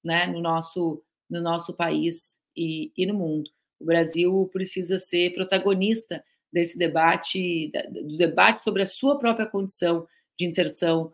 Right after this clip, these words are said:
nos debates sobre regulamentação da internet. O Expresso hoje fica por aqui.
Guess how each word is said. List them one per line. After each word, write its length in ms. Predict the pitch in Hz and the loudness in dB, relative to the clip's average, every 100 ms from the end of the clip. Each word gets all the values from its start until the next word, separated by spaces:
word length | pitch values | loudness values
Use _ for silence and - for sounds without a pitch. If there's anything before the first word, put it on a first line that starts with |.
| _ | _
nos 280 | 170 208 247 | 2 4 6
debates 480 | 196 170 170 175 - | 4 4 4 4 0
sobre 200 | 170 160 | -4 -2
regulamentação 720 | 165 165 165 160 160 160 156 | -4 -4 -4 -6 -6 -6 -6
da 80 | 156 | -6
internet. 560 | 151 165 - - - - - _ | -4 -4 -4 -6 -8 -18 -20 _
O 60 | - | -2
Expresso 440 | 220 214 196 196 | 2 6 6 6
hoje 240 | 196 180 - | 2 2 0
fica 240 | 196 190 | 0 -2
por 160 | 185 180 | -2 -2
aqui. 460 | 165 - 220 - | -2 -2 -2 -2